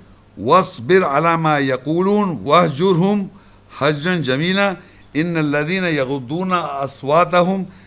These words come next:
عند رسول اللہ اولئک الذین امتحن اللہ قلوبہم للتقوی لہم مغفرۃ واجر عظیم۔" تیرے ن-، رب کی نعمت کے ساتھ یہ کہ تو مجنون پاگل کے ساتھ نہیں ہے،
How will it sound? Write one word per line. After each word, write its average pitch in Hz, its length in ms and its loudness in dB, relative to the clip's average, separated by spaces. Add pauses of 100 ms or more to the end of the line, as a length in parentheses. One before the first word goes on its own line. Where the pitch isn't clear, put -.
(180)
عند 151 220 0
رسول 147 440 -2
اللہ 185 340 2 (300)
اولئک 156 400 2
الذین 156 540 -2
امتحن 147 540 -4
اللہ 156 720 0 (500)
قلوبہم 165 640 0
للتقوی 156 640 -2 (440)
لہم 143 240 2
مغفرۃ 147 500 -2
واجر 143 400 -2
عظیم۔" 120 420 -2 (720)
تیرے 170 300 0
ن-، 139 760 -6
رب 160 200 -2
کی 180 140 -4
نعمت 143 600 -2
کے 147 120 -6
ساتھ 160 440 2
یہ 143 200 -2
کہ 160 120 -4
تو 151 180 -6
مجنون 131 440 -4
پاگل 147 440 0
کے 160 120 -6
ساتھ 139 300 -2
نہیں 151 200 -2
ہے، 98 80 -4